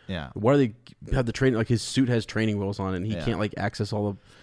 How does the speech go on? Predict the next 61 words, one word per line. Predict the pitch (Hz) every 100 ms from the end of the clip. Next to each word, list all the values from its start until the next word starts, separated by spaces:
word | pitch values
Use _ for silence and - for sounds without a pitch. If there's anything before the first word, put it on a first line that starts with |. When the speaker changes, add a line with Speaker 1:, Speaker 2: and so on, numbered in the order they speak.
| - _ -
Speaker 2:
parts | 110 107
Speaker 1:
I | -
don't |
know. | 104
Speaker 2:
to | 95
it |
and | 92
stuff, | - 95 - 95
Speaker 1:
I, |
Speaker 2:
you |
know? | 95 104 104
Speaker 1:
I, | 156 160 151
I | 123 165
just, | 131 139
I'm | 143
Speaker 2:
And | 151
Speaker 1:
just | 143
Speaker 2:
he's | 120
Speaker 1:
ready. | 113
Speaker 2:
fighting | 135 135 123
exactly | 104 113 117
Speaker 1:
I, | 104
Speaker 2:
what |
Speaker 1:
I | 98
Speaker 2:
you're | 113
Speaker 1:
know. |
Speaker 2:
saying, | 107 98
you |
know? | 123
Speaker 1:
I'm | 165
just | 131
ready | 123 113
for | 110
him | 104
to | 98
fight, | 95 85
like, | 90 -
Carnage, | - 80 62 - - -
okay? | 95 98 92 92
Speaker 2:
Yeah. | 92
Speaker 1:
Like, | 104 120 107
can | 127
we | 117 120
just | 127 110
get | 120
to | 113
Carnage, | - 80 69 - - - -
okay? | 104 101 98 101 - - - - -
Speaker 2:
Yeah. | - 101 107 - -
Speaker 1:
So, | 101 85 82 - 151
eh, | 175 180 175
it | 185
was | 170
okay. | 139 127 123
Again, | 110 110 110 110 110 _ _ _ _ _ _ _ -
it's | 107 117
not |
gonna | 107 92
be | 87
my | 87
game, | 82 73